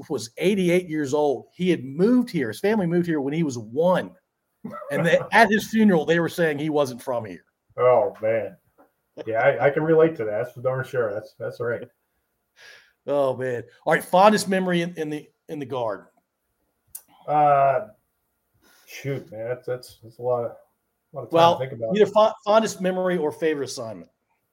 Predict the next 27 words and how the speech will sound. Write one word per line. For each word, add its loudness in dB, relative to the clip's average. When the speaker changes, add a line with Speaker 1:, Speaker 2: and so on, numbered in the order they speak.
Speaker 2:
Yeah, 4
I 4
think, 0
uh, 6
uh, 0
being -4
at -4
the, -2
uh, 0
the -18
B -8
C -10
T, -10
the -10
brigade -6
headquarters -4
when -10
we -10
deployed -2
to -2
Iraq -4
is -16
probably -2
my, -14
my -14
favorite -12
assignment. -12